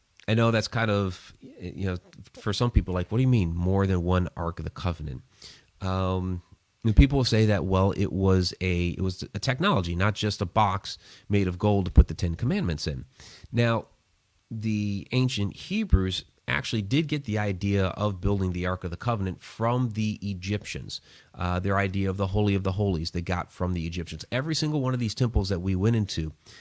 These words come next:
there was a Holy of the Holies. And in one of them, um, and it was, oh, which one was it? Was it Abydos?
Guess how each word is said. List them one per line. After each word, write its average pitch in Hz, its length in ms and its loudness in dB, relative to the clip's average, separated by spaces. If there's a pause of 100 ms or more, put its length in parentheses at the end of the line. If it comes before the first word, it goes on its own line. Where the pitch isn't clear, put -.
(140)
there 92 140 2
was 98 120 0
a 90 80 -2
Holy 98 360 0
of 92 140 -4
the 85 100 -4
Holies. 87 420 -2
And 90 260 -2
in 85 280 -2
one 175 280 0
of 120 180 4
them, 82 340 -4 (540)
um, 87 580 0 (180)
and 95 140 -2
it 90 100 -6
was, 92 920 -2 (1400)
oh, 95 160 -4
which 92 260 -4
one 87 260 0
was 82 220 -4
it? 76 60 -8
Was 82 160 -6
it 82 120 -8
Abydos? 123 580 -4